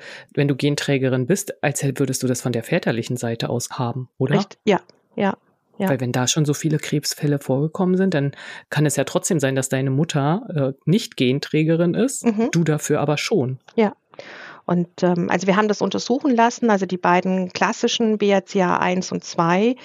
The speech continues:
Speaker 2: das habe ich nicht, Gott sei Dank.
Speaker 1: Mhm.
Speaker 2: Ähm,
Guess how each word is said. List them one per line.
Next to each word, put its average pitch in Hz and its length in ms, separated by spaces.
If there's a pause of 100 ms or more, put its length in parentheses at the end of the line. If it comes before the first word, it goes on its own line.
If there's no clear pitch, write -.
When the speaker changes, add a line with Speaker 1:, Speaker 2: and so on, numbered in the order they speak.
(300)
Speaker 2:
das - 180
habe 196 120
ich 185 120
nicht, 240 280
Gott - 160
sei 185 160
Dank. 220 540 (500)
Speaker 1:
Mhm. 139 220
Speaker 2:
Ähm, 190 580